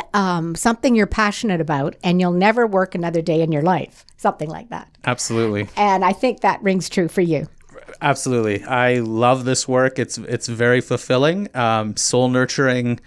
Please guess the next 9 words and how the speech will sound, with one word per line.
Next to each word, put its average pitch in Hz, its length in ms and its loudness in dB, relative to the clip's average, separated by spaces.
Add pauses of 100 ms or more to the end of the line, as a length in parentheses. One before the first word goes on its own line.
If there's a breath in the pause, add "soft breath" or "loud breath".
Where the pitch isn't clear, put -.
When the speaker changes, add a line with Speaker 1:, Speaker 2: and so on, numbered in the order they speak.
(380 soft breath)
Speaker 2:
I, - 220 2
I, - 40 2
Speaker 1:
Mm-hmm. 202 400 2
Speaker 2:
it's - 240 -2
just - 240 0
wonderful. 120 580 0
I'm 110 280 -2
so 120 340 2
lucky 110 500 -4